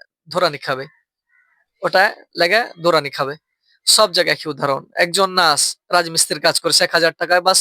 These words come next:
রোজে করেছে নটা থেকে দুইটা, আধা ঘন্টা কাজ বাড়িয়ে করেছে,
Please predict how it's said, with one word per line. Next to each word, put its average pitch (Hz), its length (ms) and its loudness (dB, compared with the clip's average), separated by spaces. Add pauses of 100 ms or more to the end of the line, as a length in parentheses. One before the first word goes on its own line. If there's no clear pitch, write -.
রোজে 180 220 0
করেছে 175 320 2
নটা 170 240 0
থেকে 170 260 -2
দুইটা, 147 280 -8 (1040)
আধা 208 220 2
ঘন্টা 196 200 0
কাজ 175 220 0
বাড়িয়ে 151 220 0
করেছে, 135 340 0